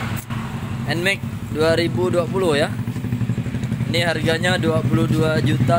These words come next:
lima ratus. Nego. Mulus sekali Nmax-nya. Kemudian ini ada lagi Nmax satunya. Ini Nmax tahun dua ribu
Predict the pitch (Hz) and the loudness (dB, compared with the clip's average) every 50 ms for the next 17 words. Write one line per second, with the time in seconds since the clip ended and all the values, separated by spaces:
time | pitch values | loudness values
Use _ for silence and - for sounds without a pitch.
0 | 170 165 143 147 147 147 151 147 - - - - 139 - - - - - - - | 4 2 2 2 2 2 2 2 2 2 0 0 0 0 0 0 0 0 0 0
1 | - - - - 151 165 165 - - 196 190 156 135 - - - - - - - | 0 0 0 0 0 0 0 2 2 2 2 2 2 2 0 2 0 0 2 0
2 | - - - 127 - - - - - - - 131 131 165 151 135 - 160 160 160 | 2 2 2 0 2 0 0 0 0 0 2 2 2 2 0 0 0 0 0 0
3 | 175 185 175 - - - - - - - 151 151 - - 143 143 - - - - | 0 0 0 -2 -2 -4 -4 -4 -2 -2 -2 -2 -2 -2 -2 -2 -2 -2 -4 -4
4 | - - - - - - - - - - - - - - - - - - - - | -4 -6 -8 -10 -10 -10 -10 -8 -8 -6 -6 -6 -6 -6 -6 -6 -6 -6 -6 -6
5 | - - - - - - - - - - - - - - - - - - - 147 | -6 -8 -8 -8 -6 -6 -6 -6 -6 -6 -6 -6 -6 -8 -8 -8 -8 -8 -8 -8
6 | 156 165 185 190 196 196 185 190 196 202 190 185 175 170 175 175 175 175 170 170 | -6 -2 -2 -2 -2 -2 -2 -2 -2 0 0 0 0 2 2 2 2 0 0 -2
7 | 165 170 170 165 - 160 160 165 170 170 170 - - 160 156 - 170 156 165 190 | -2 -2 -2 -2 -2 -2 -2 -2 -2 -4 -6 -4 -4 -4 -4 -4 -4 -4 -4 -4
8 | 254 - - - - - - - - - - - - - - - - - - - | -6 -6 -8 -8 -10 -10 -10 -10 -10 -10 -10 -10 -10 -10 -10 -10 -10 -10 -10 -10
9 | - - - - - - - 147 160 170 170 165 156 156 156 156 160 170 180 180 | -10 -10 -10 -10 -10 -8 -8 -6 -6 -6 -4 -4 -4 -4 -4 -4 -2 -2 -2 -4
10 | - - - - - - - - 143 143 147 156 170 175 170 160 156 156 156 156 | -4 -10 -12 -10 -10 -10 -6 -4 0 0 0 0 0 -2 -4 -4 -4 -2 -2 -2
11 | 151 143 147 151 156 156 156 151 - - 165 175 175 175 175 175 175 175 175 180 | -2 -4 -4 -4 -4 -4 -4 -4 -6 -6 -6 -4 -4 -4 -4 -4 -4 -4 -4 -6
12 | 180 | -6